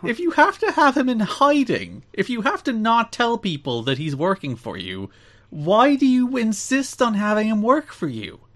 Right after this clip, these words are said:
If it has to be a secret, if you, if so much of the roster will be upset and furious and angry at the fact that Vince Russo is the person responsible for their creative, if that's the case, why are you hiring him?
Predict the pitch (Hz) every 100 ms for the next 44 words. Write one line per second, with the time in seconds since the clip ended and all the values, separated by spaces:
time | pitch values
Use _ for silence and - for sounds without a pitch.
0 | - - 214 220 247 285 403 339 285 214
1 | - 269 247 - 104 87 - - - 185
2 | 208 190 190 185 202 180 - 247 262 269
3 | 240 208 196 190 185 147 143 139 139 -
4 | - 185 202 - 143 - 175 180 180 180
5 | 180 - 127 - 151 175 160 160 - 160
6 | 127 101 101 - - - 127 117 139 147
7 | 147 139 139 135 127 127 131 127 123 123
8 | 127 123 123 113 - 107 104 - 98 95
9 | - 104 - - - 135 127 196 - -
10 | 190 - 220 127 113 - - - 147 147
11 | 214 269 269 254 240 240 240 254 269 262
12 | 247 190 135 139 117 101 127